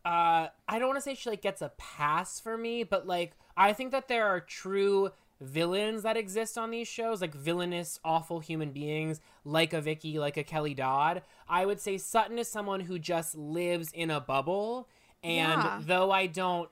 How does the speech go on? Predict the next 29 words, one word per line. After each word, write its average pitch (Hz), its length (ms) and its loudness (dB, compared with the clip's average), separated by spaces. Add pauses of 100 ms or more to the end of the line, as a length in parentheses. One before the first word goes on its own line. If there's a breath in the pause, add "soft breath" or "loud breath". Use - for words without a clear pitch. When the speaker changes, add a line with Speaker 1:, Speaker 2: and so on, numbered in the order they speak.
Speaker 1:
I'm 160 120 2
not 175 180 2
aligned 165 580 2
with 170 160 -6
her 165 240 -2
sort 160 240 -4
of, 143 200 0
like, 143 420 -2 (320)
the 156 100 0
ways 156 420 0
in 156 80 -6
which 151 360 -8
she, 135 640 -8 (120)
who 240 220 0
she - 160 -4
aligns 190 300 0
herself 170 380 -2
with, 160 200 -2
and 151 80 -2
I'm 147 100 -4
sure 147 460 0 (200 soft breath)
I 139 100 -8
probably 160 260 2
don't 156 120 2
align 143 220 0
with 139 120 -6
her 143 100 -4
political 151 420 -4
views, 226 420 -4